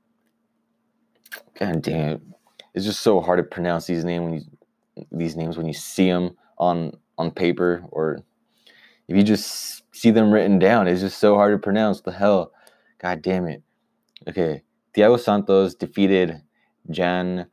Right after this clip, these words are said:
Blachowicz. Blachowicz. Yeah, it's really hard. I just butchered that thing so bad. Okay, well,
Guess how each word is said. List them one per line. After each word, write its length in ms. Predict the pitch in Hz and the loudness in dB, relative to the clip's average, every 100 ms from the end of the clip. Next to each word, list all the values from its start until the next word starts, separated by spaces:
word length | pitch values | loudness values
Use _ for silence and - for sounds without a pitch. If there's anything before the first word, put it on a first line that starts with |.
| _ _ _ - | _ _ _ -8
Blachowicz. 920 | 95 92 - 85 85 90 - - - - _ _ _ _ - _ _ _ _ - | 0 0 2 0 0 -2 -6 -16 -16 -18 _ _ _ _ -20 _ _ _ _ -2
Blachowicz. 840 | 95 - 92 85 - - - - - _ _ _ _ _ _ - | -2 0 0 0 -2 -12 -14 -16 -20 _ _ _ _ _ _ -6
Yeah, 240 | 80 76 | -2 -2
it's 160 | 71 82 | -4 -4
really 200 | 78 73 | -2 -2
hard. 140 | 67 | 0
I 80 | 82 | 0
just 240 | 78 62 | -2 -4
butchered 340 | 78 71 73 71 | -4 -4 -4 -4
that 260 | 67 - _ _ _ _ - | -6 -8 _ _ _ _ -6
thing 160 | 73 | -6
so 280 | 69 - 85 | -4 0 2
bad. 380 | 78 78 76 76 _ _ _ _ - | 4 2 0 -4 _ _ _ _ 0
Okay, 260 | 95 101 | 2 6
well, 240 | 92 90 | 6 6